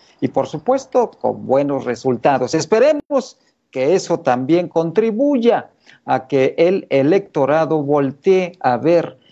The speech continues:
a un perfil distinto y diferente.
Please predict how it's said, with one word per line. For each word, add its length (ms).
a 140
un 260
perfil 680
distinto 880
y 160
diferente. 760